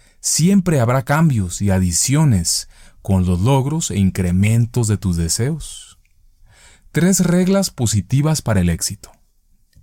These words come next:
Primero, lee la lista de lo que quieres tres veces al día,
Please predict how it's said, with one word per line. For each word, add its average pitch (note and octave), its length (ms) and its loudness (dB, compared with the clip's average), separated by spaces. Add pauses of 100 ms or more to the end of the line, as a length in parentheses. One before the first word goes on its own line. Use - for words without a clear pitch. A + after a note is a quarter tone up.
Primero, G2 460 0 (520)
lee F#3 240 2
la E3 160 2
lista D3+ 420 2
de D#3 80 2
lo A#2+ 120 0
que F#2 200 -4
quieres C#3 500 -2
tres D#3+ 380 2
veces C#3+ 360 0
al G2+ 120 2
día, E2+ 360 0